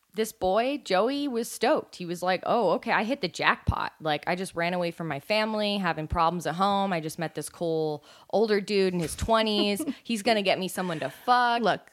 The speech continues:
Speaker 2: there's no cool older person hanging out with teenagers. <laughs> I'm sorry.
Speaker 1: I, well,
Speaker 2: It's one of
Speaker 1: absolutely
Speaker 2: those
Speaker 1: not.
Speaker 2: things, like,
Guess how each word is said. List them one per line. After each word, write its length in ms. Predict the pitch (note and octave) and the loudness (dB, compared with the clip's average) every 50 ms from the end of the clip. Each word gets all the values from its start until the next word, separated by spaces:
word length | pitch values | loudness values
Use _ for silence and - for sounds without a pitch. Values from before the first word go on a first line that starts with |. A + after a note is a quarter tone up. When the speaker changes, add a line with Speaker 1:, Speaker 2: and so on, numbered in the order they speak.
| _ _ _ _ _ _ | _ _ _ _ _ _
Speaker 2:
there's 180 | - A3+ A3 A3 | 0 0 2 4
no 240 | B3 B3+ B3 C4 B3+ - - | 4 4 4 2 0 -4 -12
cool 340 | - - B3 A3+ A3 G#3+ F3+ | -8 -2 2 2 2 2 2
older 320 | F#3 F#3+ G3 G3+ G3 G3 G3+ | 2 2 2 2 2 0 -2
person 540 | - - G3+ E3+ E3 - - F3 E3 E3 | -2 -2 -2 -2 -2 -4 -4 -4 -4 -4
hanging 340 | E3 F#3 F3 E3+ F3 E3+ F3 | -4 -4 -4 -2 -2 -2 -2
out 220 | E3 E3 D#3+ - E3+ | -2 -4 -4 -6 -6
with 160 | F3 F3+ F3 | -6 -6 -4
teenagers. 680 | - G#3+ F#3+ F#3+ G3+ - - - - - - - - | -2 -2 0 2 2 2 0 -2 -4 -4 -4 -6 -6
<laughs> 40 | - | -2
I'm 40 | - | 0
sorry. 100 | - G4+ - - - A4 - - - A#4+ - - - - - - - - - - - - | 0 0 2 0 -2 -2 -2 -2 -6 -6 -6 -8 -18 -18 -18 -20 -20 -20 -20 -10 -4 -2
Speaker 1:
I, 300 | - - A3+ - D#4 D#4 - | 0 0 0 0 0 2 2
well, 120 | A#3+ A#3+ - | 2 2 2
Speaker 2:
It's 200 | - C4+ E4 C#4+ | 2 0 2 4
one 140 | D#4+ F#4 G#4 | 6 6 6
of 40 | C5+ | 6
Speaker 1:
absolutely 220 | C#5+ C5+ C5 A#4+ B4 | 6 4 4 4 2
Speaker 2:
those 60 | - | 2
Speaker 1:
not. 80 | A3+ - | 2 4
Speaker 2:
things, 400 | D#4+ D#4+ E4 E4+ F4 F#4+ - - | 4 4 4 2 0 -2 0 2
like, 280 | F#4 C#4+ C#4 C#4 - | 2 2 2 0 -6